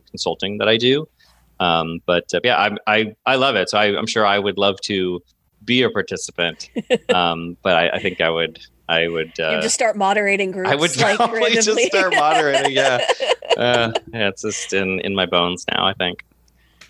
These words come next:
Speaker 2: I do like that's the question you ask when you, when you test something. That's what you've said repeatedly now is, "Is this fun? Or is this
Speaker 1: Mm-hmm.
Speaker 2: even fun?"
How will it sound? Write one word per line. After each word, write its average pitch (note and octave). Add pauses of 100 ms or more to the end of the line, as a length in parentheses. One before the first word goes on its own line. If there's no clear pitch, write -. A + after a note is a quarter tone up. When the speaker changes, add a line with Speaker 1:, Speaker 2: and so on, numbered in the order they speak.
Speaker 2:
I B3+
do D4+
like F4
that's B3+
the A#3
question G#3
you F3+
ask F3
when G3+
you, F3+
when G#3
you G3
test F#3+
something. F3
That's F#3
what F#3+
you've F#3+
said G3
repeatedly F#3+
now F3+
is, E3+
"Is G3+
this G3+
fun? E3+ (280)
Or G#3
is G#3+
this G#3+
Speaker 1:
Mm-hmm. C4
Speaker 2:
even F#3+
fun?" D#3